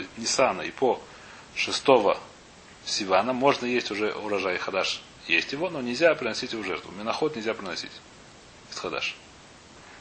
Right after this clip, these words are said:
Миноход когда можно? С того, с, так, Штей Алехом. Когда приносишь Штей Алехом, то есть шестого Ниссана, что вот написано, можно прочесть это в Хумуше, можно найти это.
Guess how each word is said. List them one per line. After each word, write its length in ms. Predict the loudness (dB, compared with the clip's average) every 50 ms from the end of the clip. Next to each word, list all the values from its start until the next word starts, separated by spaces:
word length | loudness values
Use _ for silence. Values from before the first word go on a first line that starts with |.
| -20 -16 -12 -6
Миноход 320 | 0 2 4 4 4 4
когда 220 | 4 4 6 6
можно? 320 | 6 6 4 4 4 0 -2
С 40 | 0
того, 300 | 2 2 2 2 0 -2
с, 60 | -2
так, 180 | -4 -4 -4
Штей 240 | -2 -2 2 4 6
Алехом. 320 | 6 6 4 2 0 -4 -6
Когда 160 | -4 -4 -4
приносишь 280 | -2 -2 -2 0 0
Штей 180 | 0 2 2 4
Алехом, 340 | 4 4 4 4 2 0 -2 -6 -12 -20 -20 -20 -20 -20 -20 -18 0
то 120 | 4 6 6
есть 120 | 6 6
шестого 320 | 4 2 2 0 2 2
Ниссана, 360 | 2 4 6 6 6 8 6 4
что 140 | 2 0
вот 100 | 0 -2
написано, 500 | -2 -4 -4 -4 -4 -4 -4 -4 -6 -8 -10 -14 -18 -20 -20 -20 -20 -16
можно 200 | -12 -12 -10 -10
прочесть 420 | -8 -8 -8 -6 -6 -8 -8 -8 -10 -12
это 120 | -12 -12 -12 -12 -16 -20 -20 -20 -20 -20 -20 -20 -20 -20 -20 -20 -20 -20 -20 -20 -20 -20 -20 -20 -20 -20 -20 -20 -20 -20 -20 -20 -20 -20 -14
в 40 | -10
Хумуше, 440 | -6 -6 -2 0 0 0 0 -2 -4 -8 -14 -18 -20 -20 -20 -20 -20 -20 -20 -20 -20 -20 -18 -18 -16 -10 -10
можно 200 | -8 -8 -6 -6
найти 240 | -6 -4 -2 -2 -2
это. 180 | -2 -4 -6